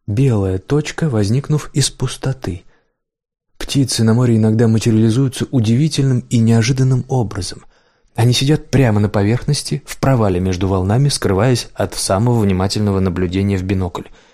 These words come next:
и вдруг объявляются на краю неба. Птица летела по прямой строго вперёд и выглядела решительно. Похоже на крачку. Давайте за ней.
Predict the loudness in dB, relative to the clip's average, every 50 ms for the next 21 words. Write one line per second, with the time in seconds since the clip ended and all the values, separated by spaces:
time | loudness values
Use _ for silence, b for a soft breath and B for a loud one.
0 | b b b b 0 2 2 2 2 0 -2 -2 0 0 2 4 4 2 2 0
1 | 0 -2 -4 -8 -12 -18 -18 _ _ _ _ -2 -2 0 0 2 2 2 2 2
2 | 0 -2 -4 -6 -8 -10 -12 -16 -20 _ _ _ _ _ _ _ _ _ _ _
3 | _ -16 -10 -4 -2 -2 -2 0 -2 -4 -4 -4 -6 -4 -2 -2 0 0 0 -2
4 | -2 -2 -2 -2 -4 -4 -2 -2 0 0 0 0 -2 -2 -2 -2 -2 -2 -2 -4
5 | -6 -6 -4 -4 -2 -2 -2 -4 -6 B B B B B B B 2 2 4 4
6 | 2 2 0 0 0 0 2 2 0 0 -2 -2 -4 -4 -4 -4 -6 -6 -8 -10
7 | -14 -18 -20 _ _ _ _ _ _ _ _ _ _ _ _ _ _ _ -4 -4
8 | -4 -4 -4 -4 -2 -2 -2 -2 -2 -2 -4 -4 -4 -4 -4 -2 -2 -4 -6 -8
9 | -10 -10 -10 -12 -14 -14 -18 _ _ _ _ _ _ _ _ _ _ _ _ -8
10 | -4 -4 -4 -4 -4 -4 -4 -4 -4 -6 -8 -12 -14 -20 -20